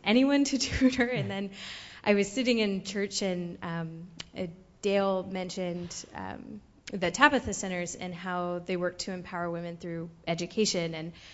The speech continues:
uh, which is something I'm very passionate about. And so it turned out that Claudine actually needed an English tutor. Um, and so we started tutoring over Skype, um, every Sunday for about an hour.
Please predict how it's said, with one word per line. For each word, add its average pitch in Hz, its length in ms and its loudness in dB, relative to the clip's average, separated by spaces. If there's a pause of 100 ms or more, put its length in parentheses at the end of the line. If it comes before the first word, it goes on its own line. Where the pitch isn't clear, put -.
(320)
uh, 190 140 8
which 202 220 2
is 202 80 2
something 202 340 2
I'm 180 160 -2 (100)
very 202 220 6
passionate 185 500 -6
about. - 300 -10 (160)
And 196 200 -4
so 214 320 6
it 190 180 -2
turned 226 240 2
out 202 180 2
that 190 260 -2
Claudine 208 440 -2
actually 196 360 -4
needed 185 360 0
an 175 120 -4
English 240 360 4
tutor. - 340 -10 (220)
Um, 185 260 -2
and 180 140 -6
so 202 100 2
we 196 60 -2
started 190 340 -2
tutoring 208 380 2
over 180 180 -4
Skype, 175 400 -4 (720)
um, 180 500 -2 (260)
every 208 200 4
Sunday 175 380 -4
for 175 180 -6
about 165 220 -4
an 165 100 -8
hour. 165 320 -12